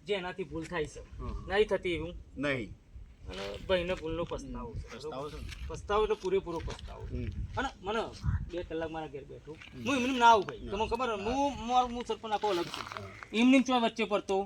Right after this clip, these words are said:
Speaker 2: નહીં.
Speaker 1: નહીં. જો તમારા બે ભાઈનું સારું થતું હોય,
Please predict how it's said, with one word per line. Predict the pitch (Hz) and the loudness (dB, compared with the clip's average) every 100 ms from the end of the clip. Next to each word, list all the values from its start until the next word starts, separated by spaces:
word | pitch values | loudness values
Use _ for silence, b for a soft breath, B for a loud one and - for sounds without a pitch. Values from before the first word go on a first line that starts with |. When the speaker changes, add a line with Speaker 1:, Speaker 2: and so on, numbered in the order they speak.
| - - - | -2 -16 -10
Speaker 2:
નહીં. | 110 160 | -8 -4
Speaker 1:
નહીં. | 151 123 - - - | -4 -6 -10 -12 -4
જો | 233 | -2
તમારા | 226 226 226 | 4 6 6
બે | 226 | 4
ભાઈનું | 202 196 214 | 4 4 4
સારું | 170 175 196 | 4 4 2
થતું | 170 - 147 | -4 -4 -6
હોય, | 127 | -8